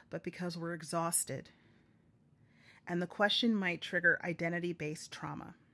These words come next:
Identity-based trauma is trauma that is suffered based on who you are and how you present to the world. This might look like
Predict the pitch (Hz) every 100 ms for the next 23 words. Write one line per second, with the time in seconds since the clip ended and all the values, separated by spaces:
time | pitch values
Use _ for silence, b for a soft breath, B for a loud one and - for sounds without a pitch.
0 | _ _ _ _ _ _ _ _ _ _
1 | _ _ - _ _ b b b b b
2 | 180 240 285 302 262 240 - 208 180 180
3 | - 170 - 196 185 208 247 202 180 170
4 | - 180 - 170 165 170 170 165 156 -
5 | 214 226 226 - 180 190 302 - b b
6 | b b b b 180 175 202 202 202 -
7 | 185 180 - 170 160 - - - - _
8 | _ _ _ _ _ _ _ _ _ _
9 | _ _ _ - 233 - 240 - 202 208
10 | 196 180 175 -